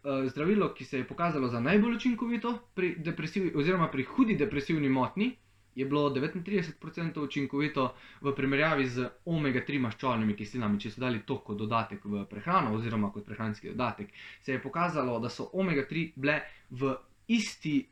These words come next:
pač v istem procentu učinkovite. Mislim, da je bilo celo dvainštirideset procentov, kar ni taka velika razlika, s tem, da omega tri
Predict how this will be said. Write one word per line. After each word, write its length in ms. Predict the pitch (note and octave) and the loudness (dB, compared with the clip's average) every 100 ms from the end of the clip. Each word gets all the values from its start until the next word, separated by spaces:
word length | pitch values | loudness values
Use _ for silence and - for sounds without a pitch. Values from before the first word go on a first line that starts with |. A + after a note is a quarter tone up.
| _ | _
pač 200 | B2 C3+ | -4 -2
v 100 | C#3 G#3 | 2 2
istem 220 | G#3 D3 | 2 0
procentu 400 | C3+ C#3+ C3 A2+ | -4 -6 -6 -6
učinkovite. 400 | - A2+ B2 B2 | -6 -4 -4 0
Mislim, 220 | G3 A3 | 0 2
da 40 | F#3 | 0
je 60 | |
bilo 120 | E3 E3+ | 0 0
celo 200 | D3+ C#3+ | 0 0
dvainštirideset 600 | B2 D#3 G3 F#3+ F#3 - | 0 0 -2 -2 -4 -8
procentov, 480 | F#3 G#3 G3+ F3+ E3+ - - | -4 0 0 -2 -8 -12 2
kar 160 | G3 | 4
ni 140 | A3+ G#3+ | 6 4
taka 240 | G#3 F3+ | 0 4
velika 260 | G3 G3+ C#3+ | 2 2 0
razlika, 460 | C3+ F#3+ E3 C#3 - | 0 -2 -2 -4 -6
s 120 | - | -4
tem, 300 | G#3 G#3 E3+ | 2 4 4
da 320 | E3+ F#3+ F#3+ - - | 4 2 0 -10 0
omega 400 | G#3+ A3 F#3+ F3+ | 4 6 6 6
tri 300 | G3+ G3+ | 6 4